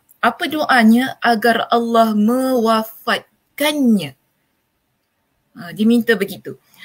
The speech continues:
Dan berdoa agar Allah memberikan syahadah. Syahadah ni maksudnya mati syahid kepada dia. Serta dimakamkan di kota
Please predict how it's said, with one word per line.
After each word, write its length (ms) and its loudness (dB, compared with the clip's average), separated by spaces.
Dan 320 -2
berdoa 560 -2
agar 400 -2
Allah 320 -2
memberikan 720 -2
syahadah. 640 -4
Syahadah 480 -8
ni 160 -14
maksudnya 320 -6
mati 480 -4
syahid 640 -6
kepada 400 -2
dia. 480 -8
Serta 420 0
dimakamkan 1000 2
di 100 0
kota 320 -4